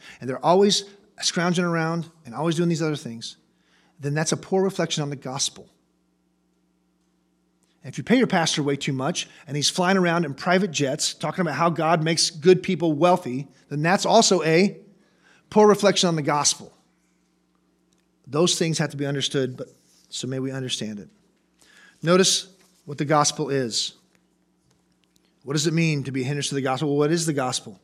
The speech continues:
The gospel is the good news that Jesus Christ lived the perfect life you could not and have not lived.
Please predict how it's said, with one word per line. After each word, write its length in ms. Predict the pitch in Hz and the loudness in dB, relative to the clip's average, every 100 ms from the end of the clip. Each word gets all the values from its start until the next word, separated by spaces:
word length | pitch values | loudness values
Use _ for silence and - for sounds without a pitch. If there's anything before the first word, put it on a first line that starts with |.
| _ - - | _ -20 -14
The 80 | - | -4
gospel 360 | 143 175 185 180 | 2 4 4 0
is 60 | |
the 80 | 147 | 0
good 180 | 143 156 | 0 0
news 200 | 156 151 | 0 -2
that 60 | 135 | -2
Jesus 320 | 143 160 165 | -2 -2 -2
Christ 280 | 170 143 131 | -2 -4 -2
lived 460 | 143 160 180 170 - _ _ - | 0 0 0 -6 -16 _ _ -20
the 80 | 123 | -4
perfect 340 | 160 156 175 | -2 -2 -2
life 400 | 147 139 156 - | 0 0 -2 -2
you 120 | 160 | -4
could 280 | 175 - 233 | -2 0 -2
not 300 | 131 110 151 _ _ _ | -2 -8 -14 _ _ _
and 120 | 139 131 | -10 -2
have 200 | 165 165 | 0 0
not 200 | 160 151 | 0 -2
lived. 340 | 135 104 - | -4 -6 -14